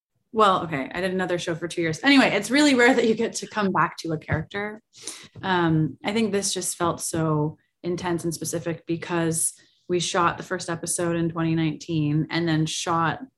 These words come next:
the other nine in twenty twenty-one. So, so much time I had spent in this character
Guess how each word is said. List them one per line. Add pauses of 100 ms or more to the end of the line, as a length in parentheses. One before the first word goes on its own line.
(200)
the
other
nine
in
twenty
twenty-one. (320)
So,
so
much
time
I
had
spent
in
this
character